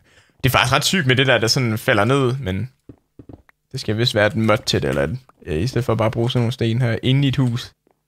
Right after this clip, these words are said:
Jeg tror faktisk godt, jeg kan lige prøve at overveje at gøre sådan her. Bare sådan hele vejen rundt om. Jeg kan godt overveje at lave det her til smederummet,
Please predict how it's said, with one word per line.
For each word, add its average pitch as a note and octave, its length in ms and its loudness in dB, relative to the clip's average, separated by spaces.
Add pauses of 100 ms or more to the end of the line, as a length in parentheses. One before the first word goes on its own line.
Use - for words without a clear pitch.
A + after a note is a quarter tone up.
(400)
Jeg - 320 -20
tror C3 80 -2
faktisk A#2 220 0
godt, B2 140 4
jeg B2 60 2
kan B2+ 80 0
lige C3+ 140 0
prøve C#3 160 2
at B2+ 80 4
overveje C3+ 220 4
at A2+ 60 2
gøre A#2 180 2
sådan C3 160 0
her. A#2+ 200 2 (220)
Bare A#2 120 2
sådan B2+ 120 2
hele C3 220 2
vejen A2+ 180 2
rundt B2 260 0
om. A2 260 -2 (340)
Jeg A#2 80 0
kan A2 100 0
godt C3+ 180 2
overveje D3 280 4
at B2 60 2
lave B2 140 4
det C3+ 100 2
her C#3 100 0
til - 120 -6
smederummet, C3 720 0